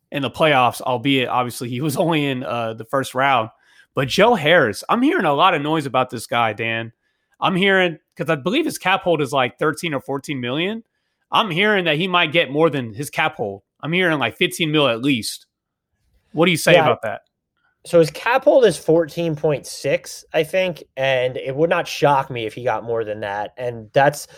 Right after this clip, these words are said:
Speaker 2: wild, because they're only gonna be, like, four, maybe five teams with cap space. But he's the player you want on every single team because of his skill set. Like, he doesn't, we've seen in Brooklyn that when he's given the freedom, he can attack closeouts, he can throw some passes on the move,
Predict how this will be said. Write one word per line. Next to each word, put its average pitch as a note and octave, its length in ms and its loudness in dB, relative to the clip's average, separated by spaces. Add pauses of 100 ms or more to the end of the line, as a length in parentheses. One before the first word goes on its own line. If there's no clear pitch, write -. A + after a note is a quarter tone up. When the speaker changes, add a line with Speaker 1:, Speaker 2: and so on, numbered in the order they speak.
(520)
Speaker 2:
wild, D3+ 540 6
because C#3+ 260 2
they're C3+ 160 6
only D#3+ 260 0
gonna C3+ 200 -2
be, C3+ 120 -2
like, A#2 160 0
four, C3+ 440 0
maybe B2+ 260 -2
five B2 260 -2
teams C3 280 -12
with A2+ 100 -8
cap B2 260 -8
space. D#3 380 -2 (320)
But D3+ 80 0
he's F#3+ 300 -4
the - 100 6
player F3 320 6
you D3+ 160 0
want C3+ 420 0 (200)
on C3+ 180 -2
every C#3+ 260 -2
single C3+ 280 -6
team C3 260 -10
because B2+ 380 -4
of A#2+ 80 -2
his A#2+ 100 -8
skill A#2+ 240 -2
set. G2+ 220 -6
Like, B2 100 -4
he D3+ 120 -10
doesn't, F#3+ 420 2
we've D3+ 140 -4
seen G#3 200 -2
in G3+ 100 2
Brooklyn D#3 380 4
that C#3+ 160 2
when C#3 80 -4
he's D3 80 -4
given C#3+ 220 -2
the C3 40 0
freedom, D3 320 0
he C#3 80 -6
can C#3 120 -4
attack C#3 340 -2
closeouts, C#3 540 2 (340)
he C#3+ 100 -4
can C#3 80 -2
throw C#3 160 2
some C3 160 -4
passes C3 320 -2
on B2+ 80 0
the A#2+ 60 -6
move, C3+ 340 -2